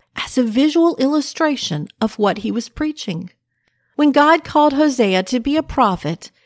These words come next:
his first command was for Hosea to take a wife of harlotry and children of harlotry, for the land has committed great harlotry by departing from the Lord. So Hosea married Gomer, the daughter of Diblaim,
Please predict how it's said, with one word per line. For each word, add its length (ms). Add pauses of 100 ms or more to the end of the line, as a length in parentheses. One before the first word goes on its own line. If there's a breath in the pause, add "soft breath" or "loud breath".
his 200
first 300
command 540
was 220
for 200
Hosea 560
to 140
take 300
a 60
wife 320
of 100
harlotry 800
and 180
children 440
of 100
harlotry, 720 (300)
for 140
the 120
land 440
has 200
committed 540
great 360
harlotry 580
by 220
departing 600
from 260
the 80
Lord. 500 (720)
So 240
Hosea 520
married 420
Gomer, 540
the 120
daughter 480
of 140
Diblaim, 680